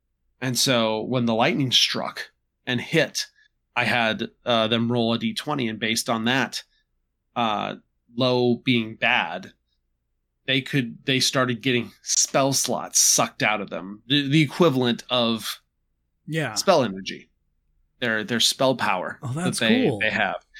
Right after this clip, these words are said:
Speaker 1: So that was, that, that ended up being super cool and, uh, ended up, like, working,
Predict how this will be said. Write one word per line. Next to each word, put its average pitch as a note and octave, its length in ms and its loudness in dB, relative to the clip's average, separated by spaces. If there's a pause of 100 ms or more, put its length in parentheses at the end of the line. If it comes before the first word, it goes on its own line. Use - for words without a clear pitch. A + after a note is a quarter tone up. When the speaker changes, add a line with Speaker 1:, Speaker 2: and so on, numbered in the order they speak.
(220)
Speaker 1:
So C3 500 2
that D3+ 220 2
was, C#3 440 0
that, D3+ 260 -4
that F3+ 180 4
ended E3 240 4
up C#3 100 0
being C#3 420 2
super D3 340 2
cool C3+ 600 2
and, A#2 540 -2
uh, A2 560 -2
ended B2 240 0
up, A#2+ 160 2 (400)
like, A2+ 260 -4
working, A#2+ 580 -2